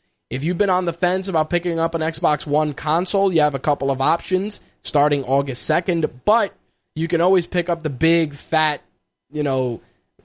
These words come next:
giant Xbox One V C R, which you can pick up for two forty-nine while supplies last. So, there you have it. Me, personally,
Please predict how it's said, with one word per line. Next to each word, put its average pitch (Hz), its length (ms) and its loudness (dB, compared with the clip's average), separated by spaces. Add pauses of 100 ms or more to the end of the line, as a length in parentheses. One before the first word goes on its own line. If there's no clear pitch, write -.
(120)
giant 151 720 0 (100)
Xbox 160 540 -2
One 151 320 0
V 151 200 -4
C 151 260 0
R, 151 380 0 (260)
which 151 220 -2
you 160 60 -6
can 151 160 -2
pick 170 260 -2
up 156 260 -2 (200)
for 170 180 0
two 185 300 -4
forty-nine 143 840 0 (220)
while 131 300 2
supplies 117 800 -4 (140)
last. 101 640 -6 (160)
So, 156 440 2
there 151 180 0
you 151 140 0
have 117 260 -6
it. 90 80 -20 (120)
Me, 208 400 2 (240)
personally, 165 640 0